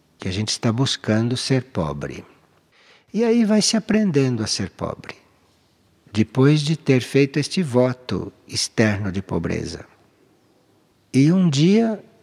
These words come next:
chegaremos naquela experiência de ver que aquele voto aconteceu lá dentro, que aquele voto existe lá dentro.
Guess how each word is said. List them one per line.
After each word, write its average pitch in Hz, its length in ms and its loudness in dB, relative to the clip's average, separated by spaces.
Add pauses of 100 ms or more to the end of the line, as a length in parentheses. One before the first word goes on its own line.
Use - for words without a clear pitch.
chegaremos 156 920 2
naquela 127 480 0
experiência 156 840 0
de 135 280 -2
ver 120 300 2
que 151 140 -4
aquele 123 340 0
voto 117 360 0
aconteceu 110 640 -2
lá 87 140 -4
dentro, - 480 -14 (200)
que - 100 -8
aquele 101 320 -2
voto 113 360 0
existe 113 600 0
lá 92 160 -4
dentro. 85 560 -10